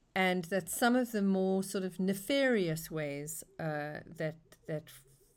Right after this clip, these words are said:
this fraud is showing up has not, in fact, been measured. So I think we're at a tipping point. I think that, that, um, we are gonna look back and get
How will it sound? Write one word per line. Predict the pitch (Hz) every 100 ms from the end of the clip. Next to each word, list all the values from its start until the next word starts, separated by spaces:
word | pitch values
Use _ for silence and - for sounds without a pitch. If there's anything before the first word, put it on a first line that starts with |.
| -
this | 170 165
fraud | - 247 233 214
is | 160 -
showing | - 190 165 156 151
up | 151
has | - 160 160
not, | 156 160
in | 147
fact, | - 143 -
been | 147 143
measured. | 143 - - -
So | 196 175 165 - - - 233
I | 254
think | 262 294
we're | 269 214
at | 196
a | 196
tipping | 196 196 196 196
point. | 214 233 277 - - _ -
I | 185
think | 185 208 202 202
that, | 190 - _ -
that, | 180 175 - - - - - _ -
um, | 175 170 175 -
we | 196 -
are | 180 180
gonna | 185 185
look | 180 165
back | 160 160
and | 170 170 165 - - 160
get | 175 170